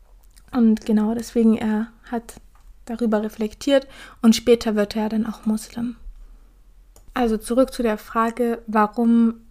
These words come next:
An-Najashi eben so gerecht war, warum er so ein gerechter König war.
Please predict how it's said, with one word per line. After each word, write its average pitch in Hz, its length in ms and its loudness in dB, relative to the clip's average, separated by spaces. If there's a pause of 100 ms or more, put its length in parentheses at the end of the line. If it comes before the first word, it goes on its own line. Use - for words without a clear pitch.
An-Najashi 233 1160 -2
eben 220 280 2
so 220 220 -4
gerecht 220 640 -4
war, 202 260 -10
warum 214 300 -2
er 214 160 -4
so 220 120 -6
ein 220 200 0
gerechter 220 460 -2
König 208 480 0
war. 254 240 -14